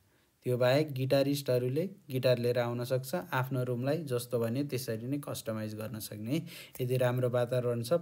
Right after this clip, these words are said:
पढ्न नि यस्तो मजा आउँछ है। So, यस्तो मजाको सेटअपहरू छ। र होस्टेलमा बेडहरू दियो, अनि टेबल चेयर, बुक सेल्फ्सहरू दिइन्छ, कपबोर्डहरू पनि दिइन्छ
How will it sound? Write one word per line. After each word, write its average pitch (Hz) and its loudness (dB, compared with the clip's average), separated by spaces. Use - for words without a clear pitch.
पढ्न 117 0
नि 147 -2
यस्तो 131 -4
मजा 110 0
आउँछ 98 -6
है। 127 -4
So, 131 -8
यस्तो - -8
मजाको 110 -2
सेटअपहरू 107 -6
छ। - -4
र 127 2
होस्टेलमा 156 6
बेडहरू 139 8
दियो, 151 6
अनि 117 4
टेबल 127 4
चेयर, 135 2
बुक 117 -4
सेल्फ्सहरू 123 0
दिइन्छ, 127 -2
कपबोर्डहरू 113 0
पनि 120 -2
दिइन्छ 123 -4